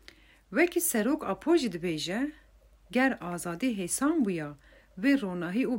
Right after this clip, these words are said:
bêrîwan xwe nedişevitandin. Em jî hewl didin, da ku kêlî kêlî bi vê rastiyê re jiyan bikin û di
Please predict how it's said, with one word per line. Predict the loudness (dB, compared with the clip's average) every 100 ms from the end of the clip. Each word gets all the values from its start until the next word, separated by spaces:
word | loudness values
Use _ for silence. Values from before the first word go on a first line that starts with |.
| -4
bêrîwan | -6 -4 0 0 0
xwe | -2
nedişevitandin. | -2 -2 -4 -6 -8 -6 -6 -4 -6 -10 -12 _ _ _ _ _ _ _ _ _ _ -20 -20 _ -20 -20 _ _ _ 4
Em | 4
jî | 4 4
hewl | 4 2 2 2
didin, | 2 4 4 4 -4 _ 2
da | 2 2
ku | -4 -10 -12 -10
kêlî | -4 -2 0 -2 -2
kêlî | -4 -4 -2 -2 -2 -6 -20 -16 -8
bi | 0
vê | 2 2
rastiyê | 0 -4 0 2 2
re | 0
jiyan | -4 -2 0 2 2
bikin | -2 -6 -4 -4 -4 -16 -20 -20 _ -6
û |
di | -4